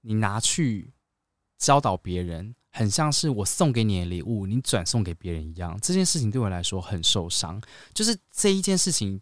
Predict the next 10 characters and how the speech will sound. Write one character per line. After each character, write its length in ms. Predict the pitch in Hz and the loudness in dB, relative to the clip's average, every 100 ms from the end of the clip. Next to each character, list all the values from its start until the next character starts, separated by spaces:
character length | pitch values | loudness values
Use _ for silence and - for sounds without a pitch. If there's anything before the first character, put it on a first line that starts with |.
| _ | _
到 160 | - 147 | 0 2
现 520 | - - - 185 151 | 2 2 4 4 4
在 200 | 143 110 | 2 -2
我 300 | 87 107 87 | -4 -6 -4
都 140 | - 120 | 0 0
还 240 | - 87 | 0 -6
不 220 | - 120 | -2 0
能 260 | 92 82 82 | 2 -2 -6
理 160 | 82 82 | -8 -8
解。 340 | - 85 87 | -6 -6 -8